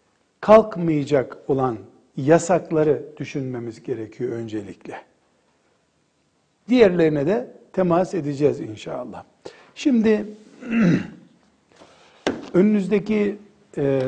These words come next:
tablodan izleyin. Burada Nisa suresinin yirmi iki, yirmi üçüncü ayetinden izleyeceğiz. E, elinizdeki tabloda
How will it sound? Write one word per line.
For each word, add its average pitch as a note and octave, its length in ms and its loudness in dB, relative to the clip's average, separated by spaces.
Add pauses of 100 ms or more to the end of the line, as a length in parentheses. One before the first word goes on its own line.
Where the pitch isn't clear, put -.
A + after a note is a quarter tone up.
tablodan E3 720 2 (1800)
izleyin. D3+ 600 0 (880)
Burada D#3+ 440 4 (160)
Nisa E3+ 400 4
suresinin D#3 720 -4
yirmi E3 300 0
iki, F#3+ 380 -2 (440)
yirmi F#3+ 380 2
üçüncü F#3 540 2 (340)
ayetinden A#2+ 720 0
izleyeceğiz. A#2 720 -6 (2500)
E, A#2+ 440 -4
elinizdeki F#3+ 520 0
tabloda F#3+ 720 4